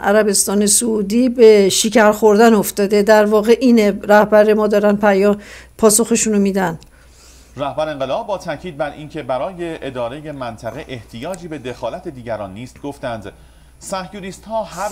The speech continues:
Speaker 2: جا پا می‌گذارند فساد ایجاد می‌کنند و هیچ
Speaker 1: <laughs>
Speaker 2: قدرت و امتیازی نیز نمی‌تواند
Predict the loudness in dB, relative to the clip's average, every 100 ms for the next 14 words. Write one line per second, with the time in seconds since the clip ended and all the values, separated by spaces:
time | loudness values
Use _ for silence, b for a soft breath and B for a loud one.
0 | -8 -10 -8 -8 -8 -8 -10 -8 -8 -10
1 | -12 -18 -16 -10 -8 -8 -10 -10 -10 -10
2 | -14 -12 -10 -10 -4 -2 -2 -4 -8 -8
3 | -12 -10 -10 -12 -14 -16 -16 -12 -12 -12
4 | -16 -16 -16 -16 -14 -12 -10 -10 -12